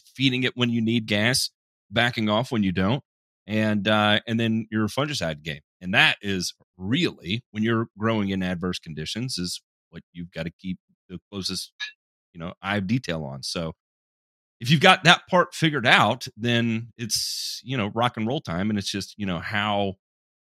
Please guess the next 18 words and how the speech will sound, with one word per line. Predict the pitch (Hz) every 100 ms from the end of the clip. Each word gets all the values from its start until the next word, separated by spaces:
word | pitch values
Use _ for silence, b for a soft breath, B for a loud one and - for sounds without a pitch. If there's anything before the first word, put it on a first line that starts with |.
| _ _
how | - 143 147
bizarre | 139 110 110 87 90 120 113 107 104 101 98 95 -
do | 95
you | 107 107
wanna | 104 101 95
make | 92 95
things? | - 90 87 131
How | - 107 101
overly | 104 107 98 95
complicated | - - 104 - 92 101 95 87
do |
you | 98
wanna | 92 92
make | 92 92
things? | 95 98 110 -
Do | 92
you | 92 92
wanna | 92 92 87